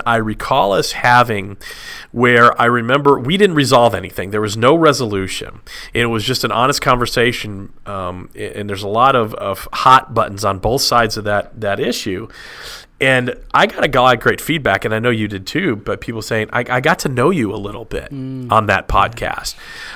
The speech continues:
Speaker 1: Um, and I didn't know if your stance had changed on the removal of Confederate monuments. Now, where you left it, if memory serves, and, and I could be wrong,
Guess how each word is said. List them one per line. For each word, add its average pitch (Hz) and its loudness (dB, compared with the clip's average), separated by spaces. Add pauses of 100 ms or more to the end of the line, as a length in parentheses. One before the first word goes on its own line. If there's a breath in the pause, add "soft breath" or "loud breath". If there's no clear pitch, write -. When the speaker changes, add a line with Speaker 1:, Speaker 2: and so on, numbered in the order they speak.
Speaker 1:
Um, 107 2
and 120 4
I 135 10
didn't 143 4
know 135 8
if - -2
your 135 0
stance 131 0
had 139 0
changed - -2 (100)
on 117 2
the 113 0
removal 104 0
of 90 -4
Confederate 92 -2
monuments. 90 -10
Now, 101 -2 (240 loud breath)
where 131 8
you 151 2
left 202 6
it, 127 2
if - -8
memory 127 0
serves, 151 4
and, 208 -6
and 104 -6
I 107 0
could 117 -6
be 147 -2
wrong, 104 0